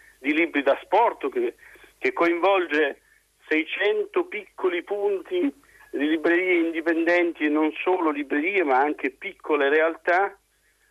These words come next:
ehm, che ha messo insieme il popolo del libro, poter arrivare da tutte le parti,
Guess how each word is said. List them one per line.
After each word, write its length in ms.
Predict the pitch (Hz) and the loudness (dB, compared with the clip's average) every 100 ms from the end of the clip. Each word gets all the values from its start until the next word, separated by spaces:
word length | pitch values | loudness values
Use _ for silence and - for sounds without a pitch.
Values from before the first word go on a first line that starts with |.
| _ _ - | _ _ -6
ehm, 840 | 151 151 151 147 147 143 147 - _ | -2 -2 -2 -2 -4 -4 -4 -6 _
che 100 | - | 0
ha 60 | 180 | 2
messo 520 | 196 233 220 - 160 165 | 4 2 0 -2 -2 0
insieme 600 | 170 - - 214 175 131 | -2 -2 -2 0 2 0
il 80 | 120 | -2
popolo 400 | - 139 131 127 | -2 0 0 0
del 140 | 127 | -2
libro, 300 | 123 120 113 | -4 -6 -6
poter 540 | - 160 - 190 160 - | -2 -2 0 0 0 0
arrivare 680 | 135 139 160 160 175 180 147 | -2 -2 0 2 2 2 0
da 160 | 139 | -2
tutte 340 | 135 - - 160 | -4 -12 -6 -2
le 120 | 160 | 0
parti, 600 | 175 185 196 - - | 2 0 0 -8 -14